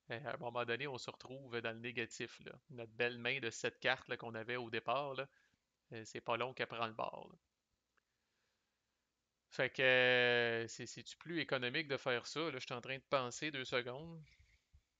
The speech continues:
Il demande un calcul arithmétique de base. Fait que là, pour être certain que c'est clair, tu sais, c'est clair dans ma tête, mais tu sais, pour les, pour les gnochons qui nous écoutent, pas parce que c'est moi qui est, qui est gnochon, mais bref.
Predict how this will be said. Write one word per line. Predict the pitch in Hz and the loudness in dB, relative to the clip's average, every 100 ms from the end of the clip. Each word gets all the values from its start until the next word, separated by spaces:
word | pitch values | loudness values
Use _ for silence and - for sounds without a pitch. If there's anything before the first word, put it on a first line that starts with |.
| _ _ _ - - _ _ _ _ _ _ _ - | _ _ _ -20 -20 _ _ _ _ _ _ _ -18
Il | 139 | -10
demande | 127 127 123 | -6 -4 -4
un | |
calcul | 120 123 123 151 | -2 -2 -2 0
arithmétique | 127 127 - 127 - 156 - - - _ _ | 0 0 -4 -6 -2 -2 0 -4 -8 _ _
de | - | 0
base. | 117 123 156 175 156 170 _ _ _ - - - - _ _ _ | 6 6 6 0 -2 -4 _ _ _ -20 -20 -20 -20 _ _ _
Fait | 120 | -6
que | - | 0
là, | 127 170 180 | 8 8 10
pour | 139 | 8
être | 135 - | 8 8
certain | 151 - 185 | 6 8 6
que | 170 | 6
c'est | - 143 | 2 2
clair, | - 139 165 190 170 | 8 10 12 8 6
tu | - | 2
sais, | 180 | -6
c'est | - - | -6 -4
clair | 135 139 | 0 2
dans | 131 | 2
ma | 123 - | -2 -2
tête, | 139 170 147 | 0 0 -6
mais | - | -12
tu | - | -12
sais, | 143 | -12
pour | 139 131 | -12 -12
les, | - - 147 - | -12 -12 -14 -16
pour | 147 | -14
les | 131 | -10
gnochons | 127 127 - 151 | -4 -4 -4 -6
qui | 156 135 | -8 -12
nous | 123 120 | -6 -6
écoutent, | 113 151 165 | -4 -6 -6
pas | 131 | -10
parce | 135 - | -10 -10
que | 123 | -8
c'est | 147 | -8
moi | 123 143 | -8 -6
qui | 131 | -6
est, | 117 113 | -6 -6
qui | - 120 | -8 -10
est | |
gnochon, | 117 117 113 147 170 - _ _ - | -6 -8 -2 -2 -2 -6 _ _ -4
mais | 120 | -2
bref. | 117 135 127 - | 4 6 4 2